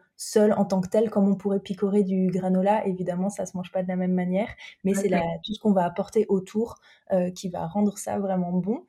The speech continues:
Speaker 1: Et on peut
Speaker 2: Mm.
Speaker 1: aussi d'ailleurs faire son propre muesli maison, donc en dehors des recettes dont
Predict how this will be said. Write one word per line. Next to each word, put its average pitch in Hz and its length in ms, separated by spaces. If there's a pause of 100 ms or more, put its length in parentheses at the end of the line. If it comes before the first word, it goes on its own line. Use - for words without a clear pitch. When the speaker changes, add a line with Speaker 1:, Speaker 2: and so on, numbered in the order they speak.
(300)
Speaker 1:
Et 240 100
on 262 100
peut 208 120
Speaker 2:
Mm. 202 40
Speaker 1:
aussi 202 160
d'ailleurs 277 240
faire 220 140
son 190 160
propre - 400
muesli 220 460
maison, 214 360 (140)
donc 185 240
en 202 100
dehors 208 220
des 196 100
recettes 185 360
dont 196 100